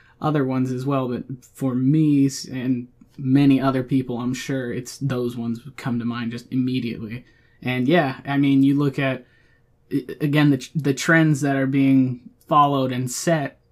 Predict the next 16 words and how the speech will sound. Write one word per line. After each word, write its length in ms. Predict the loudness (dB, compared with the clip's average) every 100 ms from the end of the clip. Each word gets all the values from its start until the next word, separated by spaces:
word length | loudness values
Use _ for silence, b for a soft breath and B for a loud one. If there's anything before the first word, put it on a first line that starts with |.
| -6
right 260 | -2 0
now, 280 | 0 0 0
it 120 | -4
seems 280 | 0 2 2
like 180 | 0 -2
we're 140 | -2
entering 460 | -2 -4 -4 -6 -6
this 360 | -6 -8 -10 0
new 420 | 4 6 6 2
era 320 | -2 -2 -2
of 200 | -4 -6
just 260 | -8 -8 -6
super 580 | 2 4 4 0 0 -2
heavy, 720 | -4 -4 -2 0 0 0 -6 b b b b
just 240 | -2 -2 2
really, 460 | 4 6 4 0